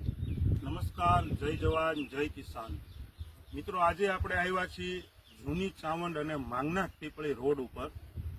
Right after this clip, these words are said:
વિસાવદર તાલુકાનું જૂની ચાવંડ અને માંગનાથ પીપળી, આ બંને વચ્ચે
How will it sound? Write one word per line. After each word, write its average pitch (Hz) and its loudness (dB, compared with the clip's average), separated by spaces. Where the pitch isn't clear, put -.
વિસાવદર 190 2
તાલુકાનું 160 2
જૂની 151 -2
ચાવંડ 147 -2
અને 139 -2
માંગનાથ 156 -2
પીપળી, 127 -2
આ 160 0
બંને 175 6
વચ્ચે 208 4